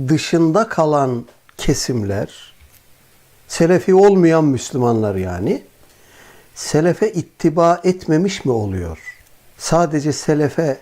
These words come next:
Selefiler mi ittiba etmiş oluyor? Eğer böyleyse ümmetin kahir ekserisinin durumu ne oluyor? Burada Selefilerin kendi içinde de bir birlik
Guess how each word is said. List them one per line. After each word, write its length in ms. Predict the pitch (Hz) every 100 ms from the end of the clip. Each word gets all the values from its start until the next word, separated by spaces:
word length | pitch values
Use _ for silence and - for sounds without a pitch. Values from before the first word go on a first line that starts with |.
| -
Selefiler 760 | - 139 135 127 127 127 196
mi 160 | 196 156
ittiba 480 | 117 - 113 110 104
etmiş 400 | 92 - 98 110
oluyor? 360 | 98 110 196 208 - _ -
Eğer 360 | 143 160 151
böyleyse 580 | 143 156 165 196 - 196
ümmetin 500 | 220 151 156 147 185
kahir 500 | 175 151 156 202 185
ekserisinin 760 | 165 135 - 147 131 - 185 190
durumu 320 | 151 165 214
ne 60 | 208
oluyor? 480 | 208 131 110 87 - _ _ _ _
Burada 420 | 226 202 180 202
Selefilerin 720 | - - 175 170 175 170 165 196
kendi 360 | 196 156 160
içinde 520 | 185 135 - 147 165 135
de 160 | 107
bir 280 | 110 95 - _ -
birlik 340 | 120 107 117